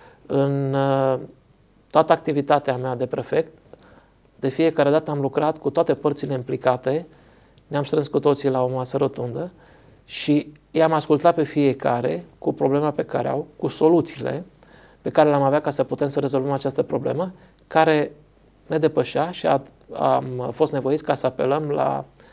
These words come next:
ministerele de resort sau, de ce nu, chiar la premierul României. După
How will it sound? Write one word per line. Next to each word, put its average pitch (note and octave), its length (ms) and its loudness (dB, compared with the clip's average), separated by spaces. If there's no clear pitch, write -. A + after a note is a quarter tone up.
ministerele D#3+ 480 2
de D3 100 2
resort C#3+ 300 0
sau, - 140 -4
de C#3+ 160 0
ce C#3+ 140 -6
nu, D#3+ 240 -2
chiar D3+ 180 0
la C#3+ 420 2
premierul C#3 360 -2
României. A#2+ 560 -6
După F3+ 340 6